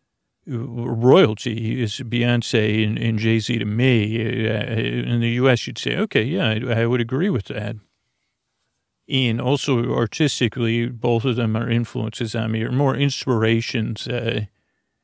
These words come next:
like, one, like, I guess this is a sidetrack, but I guess, like, I could be a little bit indulgent since we're in the presence of her greatness. Uh, one day I would like to do, uh, like, a, some unrelated Sleep With Me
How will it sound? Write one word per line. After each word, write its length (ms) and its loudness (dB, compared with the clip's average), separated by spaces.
like, 220 -2
one, 320 0
like, 220 4
I 80 4
guess 260 0
this 160 -4
is 140 -8
a 80 -6
sidetrack, 720 -2
but 100 -4
I 80 0
guess, 320 0
like, 220 -2
I 80 0
could 160 -10
be 140 0
a 40 0
little 260 2
bit 160 -2
indulgent 560 -2
since 300 -6
we're 80 -4
in 100 0
the 60 -4
presence 600 -2
of 300 -8
her 140 0
greatness. 840 -2
Uh, 320 -4
one 380 2
day 220 6
I 40 4
would 160 -2
like 220 0
to 100 -4
do, 400 -2
uh, 160 0
like, 440 0
a, 100 -4
some 540 0
unrelated 640 2
Sleep 360 -2
With 200 -2
Me 420 -2